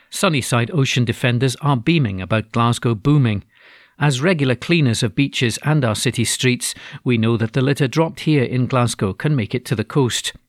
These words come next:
We're delighted Glasgow City Council is putting a boom in to collect litter floating to the sea." Councillor Angus Miller, Glasgow's climate convener, said, "Marine litter damages the environment and can harm wildlife.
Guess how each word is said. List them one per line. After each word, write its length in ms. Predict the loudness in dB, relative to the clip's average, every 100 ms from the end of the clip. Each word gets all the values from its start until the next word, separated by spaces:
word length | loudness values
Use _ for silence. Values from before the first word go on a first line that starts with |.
| _ _ -20 -20 _
We're 120 | -4
delighted 540 | 0 2 2 2 -2 -4 -2
Glasgow 340 | -2 0 -2
City 240 | 0 0
Council 460 | 0 0 0 0 0
is 160 | -2 -2
putting 320 | -2 0 0
a 40 |
boom 300 | 0 0 2
in 200 | 0 -4
to 120 | -6
collect 360 | -2 0 0 0
litter 300 | -2 0 -4
floating 440 | -2 -2 -2 -4
to 140 | -2 -4
the 80 | -2
sea." 380 | 0 0 -2 -6 _ _ _ _ _ -20 -20 -20 -20 -6
Councillor 400 | 0 0 2 0
Angus 380 | 2 2 2 2
Miller, 280 | 2 4 0 -4 -6
Glasgow's 460 | 0 0 2 -2 -2
climate 480 | -2 2 2 0
convener, 420 | 0 0 2 2 0
said, 320 | -2 -2 -4 -12 _ _ -2
"Marine 320 | 2 4 2
litter 260 | 2 0 0
damages 540 | 2 2 2 2 0
the 120 | 2
environment 680 | 2 2 2 2 -2 -6 -8
and 220 | -6 -4
can 160 | -2 -2
harm 340 | 0 0 0
wildlife. 600 | 2 0 0 0 -2 -6